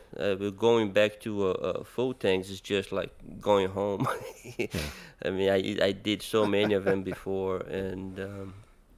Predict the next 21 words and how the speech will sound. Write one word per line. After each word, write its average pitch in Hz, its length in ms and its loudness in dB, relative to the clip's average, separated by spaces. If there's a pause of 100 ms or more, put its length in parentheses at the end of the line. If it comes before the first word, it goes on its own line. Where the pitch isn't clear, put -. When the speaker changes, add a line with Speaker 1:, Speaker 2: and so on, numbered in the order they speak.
(680)
Speaker 1:
yeah, 95 280 2
the, 92 240 2
the 92 240 -2
hidden 120 400 0
ones, 90 320 0
that's 107 260 2
what, 95 220 -4
that's 110 200 0
where 98 160 4
I 95 40 6
want 98 260 0
it 92 160 -6
to 95 80 -6
be. 95 320 -6
So 98 340 -6
I 104 40 -2
mean, 104 340 -6
this 120 240 -6
one 110 180 0
is 202 120 -4
just 208 420 -4